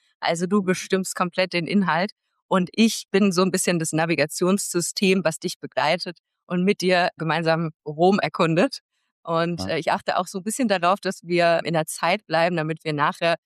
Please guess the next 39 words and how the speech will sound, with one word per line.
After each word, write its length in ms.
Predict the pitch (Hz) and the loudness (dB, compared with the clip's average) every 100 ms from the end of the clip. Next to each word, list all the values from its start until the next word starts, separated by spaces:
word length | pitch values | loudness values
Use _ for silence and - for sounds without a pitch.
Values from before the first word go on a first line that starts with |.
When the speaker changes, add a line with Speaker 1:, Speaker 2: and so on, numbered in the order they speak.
| _ _ | _ _
Speaker 1:
zur 260 | - 208 202 | -6 0 2
Happy 400 | 180 - 175 147 | 2 -2 -2 0
Hour 300 | 147 165 156 | 2 2 2
dann 220 | 147 156 - | 0 -2 -4
einen, 260 | 147 147 | -6 -4
äh, 240 | - 151 147 | -4 -6 -6
schönen 360 | - 170 147 | -2 0 0
Drink 300 | 139 156 170 - | 0 0 0 -2
irgendwo 320 | 147 143 143 | -2 0 0
nehmen 260 | 143 147 151 | 2 2 0
können. 340 | 147 143 214 _ _ _ - | -2 0 0 _ _ _ -4
Und 300 | 165 160 160 | 0 2 0
Speaker 2:
Mhm. 40 | |
Speaker 1:
das 120 | 170 | -4
bedeutet 420 | - 156 175 180 147 | -8 -2 -2 0 -2
eben, 360 | 160 165 139 | 0 0 -4
du 80 | 156 | -12
kannst 260 | - 180 - | -6 -4 -4
dich 80 | |
darauf 260 | 175 160 156 | 0 2 2
verlassen, 440 | 151 175 - 202 190 | 2 0 2 0 0
ich 140 | 165 | -4
mache 220 | 165 160 | -4 -4
gleich 220 | - - 160 | -6 -8 -8
einen 80 | |
Timer 360 | - 202 202 190 | -6 -2 0 0
an, 180 | 175 170 | -2 -4
achte 320 | 170 - - | -6 -4 -4
auf 100 | 156 | -4
die 140 | - | -8
Zeit, 360 | - 233 214 214 _ _ _ | -8 -2 0 -2 _ _ _
kannst 300 | 185 175 - | -4 -4 -4
dich 140 | 175 | -2
also 160 | 151 160 | -2 -2
voll 200 | - 180 | 0 -2
auf 100 | 160 | -2
den 160 | 160 | -8
Prozess 400 | - 151 - 160 | -8 -10 -4 -4
einlassen 580 | - 151 147 147 - 147 | -2 -2 0 -2 -4 -8